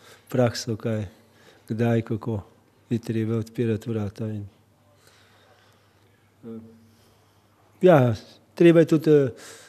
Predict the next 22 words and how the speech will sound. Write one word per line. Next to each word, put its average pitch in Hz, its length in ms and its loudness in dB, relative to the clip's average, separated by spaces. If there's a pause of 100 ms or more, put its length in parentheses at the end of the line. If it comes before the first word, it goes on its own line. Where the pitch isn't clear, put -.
(140)
mislim, 135 320 0
sem, 156 520 0
mislim, 156 300 2
mora 156 220 6
biti 156 220 0
majster 139 340 0
prisoten 143 520 0
že 135 100 -2
zaradi 131 380 -2
tega, 143 340 0 (400)
recimo, 135 420 0
ker 123 200 -2
pride 139 300 0
tudi 139 300 0
med 131 240 0
tekmo, 147 420 -2
a 107 160 -4
ne, 117 140 -4
do 117 400 -2
poškodb - 640 -4
teh - 320 -2
klin, 170 340 2